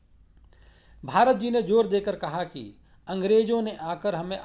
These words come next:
स्थापत्य कला नहीं सिखाई, शाहजहां ने नहीं सिखाया कि किला कैसे बनाते हैं और शहरों की रक्षा कैसे करनी चाहिए।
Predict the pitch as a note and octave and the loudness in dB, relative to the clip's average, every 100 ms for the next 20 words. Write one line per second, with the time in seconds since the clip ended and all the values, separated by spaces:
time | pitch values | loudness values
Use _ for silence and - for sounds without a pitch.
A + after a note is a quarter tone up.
0 | D#3 - E3+ D#3+ - - E3+ E3 E3+ D#3+ | -14 -10 -10 -8 -10 -10 -6 -2 -2 -2
1 | D#3 F3+ G3 D#3 D3+ A#2+ F#2+ - - _ | -2 -2 -2 -4 -8 -10 -12 -20 -20 _
2 | _ - G3+ G#3 G3 F#3 G3+ F#3+ C#3 D#3+ | _ -2 2 2 2 -2 -2 -4 -4 -2
3 | G#3+ - G#3 F3 F#3 F#3+ F#3 G#3 - E3+ | -2 -4 -6 -4 -2 -4 -6 -14 -10 -4
4 | F3 E3+ G3+ G3 G3+ D#3+ C#3+ C3 C3+ A#2 | -4 -2 -2 -2 -4 -4 -6 -8 -12 -14
5 | A2 - _ _ _ _ D#3 F3 D3 - | -16 -18 _ _ _ _ 0 2 0 -2
6 | F#3 D#3 F3 F3 D#3 C#3+ - C#3+ F#3+ G3 | -2 0 -2 -6 -8 -8 -10 -6 -2 -2
7 | G3 D3 B2 A#2 A#2 A2 G2 G2 | -2 -8 -10 -10 -14 -18 -16 -18